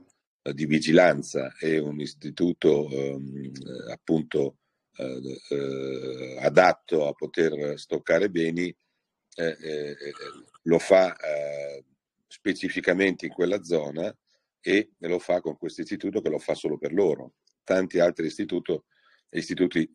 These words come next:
si rifiutano di, eh, st-, stoccare merce, eh, conto terzi, magari anche di, di, di un valore non e-, non esagerato, perché in effetti bisogna avere tipo cassette di sicurezza che ognuno deve avere il suo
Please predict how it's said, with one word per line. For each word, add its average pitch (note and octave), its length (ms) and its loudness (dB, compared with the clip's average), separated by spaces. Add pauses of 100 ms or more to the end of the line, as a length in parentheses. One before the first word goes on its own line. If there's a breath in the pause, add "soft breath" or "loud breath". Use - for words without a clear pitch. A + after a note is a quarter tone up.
si - 200 -6
rifiutano D#2+ 640 2
di, D2+ 220 0
eh, D2 800 -6
st-, - 240 -10
stoccare D2+ 600 4
merce, D#2 680 4 (480)
eh, C#2+ 540 -2 (240)
conto D#2 320 4
terzi, D#2 760 4
magari D2+ 360 2
anche D2+ 320 0
di, C#2+ 260 -8
di, - 160 -20
di D2 100 -6
un C#2+ 100 -2
valore D2+ 360 4
non D2 220 -4
e-, C#2 160 -4
non D2 260 -4
esagerato, D2 560 2
perché D#2+ 400 2
in D2+ 140 -8
effetti F2 460 -2
bisogna D#2 340 -2
avere D#2 380 0 (680)
tipo G2 280 0
cassette D#2+ 420 0
di D2+ 100 0
sicurezza F#2 640 2
che D#2 160 2
ognuno F#2 420 4
deve D2 180 2
avere D2+ 220 2
il C2 80 -8
suo F2+ 420 2